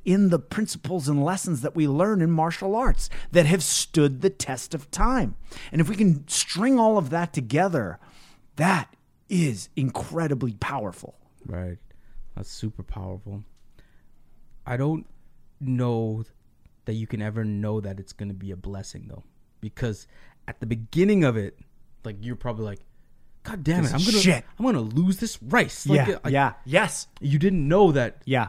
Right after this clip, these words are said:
Speaker 2: if, if I'm gonna, I'm gonna take this risk.
Speaker 1: Yes,
Speaker 2: Like,
Speaker 1: yeah.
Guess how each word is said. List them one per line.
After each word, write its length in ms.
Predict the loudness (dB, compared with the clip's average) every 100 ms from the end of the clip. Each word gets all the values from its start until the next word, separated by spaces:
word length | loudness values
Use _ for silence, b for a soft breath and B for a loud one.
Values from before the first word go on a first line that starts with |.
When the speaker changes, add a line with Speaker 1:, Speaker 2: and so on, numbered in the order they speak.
| -4
Speaker 2:
if, 260 | -10 -10 -18 -14
if 160 | -12 -12 _ _ -2
I'm 180 | 2 6
gonna, 300 | 6 4 0 b b b b -20 -20 -20 -10
I'm 220 | -2 0
gonna 140 | 2 0
take 340 | -2 -4 -4
this 460 | 0 0 0 -10 -20 -20 -20 -18 -14
risk. 640 | 2 4 4 0 -8 -10 -8
Speaker 1:
Yes, 500 | -2 0 0 -4 -6
Speaker 2:
Like, 60 | -2
Speaker 1:
yeah. 160 | -2